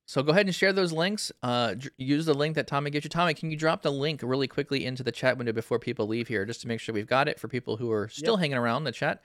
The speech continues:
Speaker 1: Share this link with the hashtag explicit measures, and we will pick a winner and start giving out some swag. Thank
Speaker 2: You
Speaker 1: you.
Speaker 2: have to use the,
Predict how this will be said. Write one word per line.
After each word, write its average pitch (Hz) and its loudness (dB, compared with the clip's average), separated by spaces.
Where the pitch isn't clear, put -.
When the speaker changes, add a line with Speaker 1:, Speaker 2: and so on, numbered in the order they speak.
Speaker 1:
Share 196 4
this 190 0
link 190 0
with 139 0
the 143 2
hashtag 160 2
explicit - -2
measures, 190 -2
and 131 2
we 139 4
will 143 4
pick 185 0
a 175 6
winner 180 4
and 127 -2
start 139 2
giving 147 0
out - -2
some 139 -10
swag. 107 0
Thank 170 6
Speaker 2:
You 156 8
Speaker 1:
you. 165 6
Speaker 2:
have 165 2
to 175 -4
use 156 2
the, 147 0